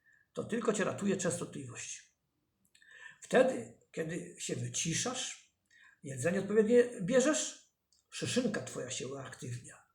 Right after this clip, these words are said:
która jest odpowiedzialna za, za nasze zdrowie, proszę państwa.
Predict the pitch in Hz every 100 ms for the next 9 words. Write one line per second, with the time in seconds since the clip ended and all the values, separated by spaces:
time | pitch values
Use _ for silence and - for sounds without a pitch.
0 | _ _ _ _ - 139 131 139 160 202
1 | 220 277 311 285 269 220 262 - - 160
2 | 196 277 269 220 247 - 247 202 165 330
3 | 233 170 - 131 - - 135 - - -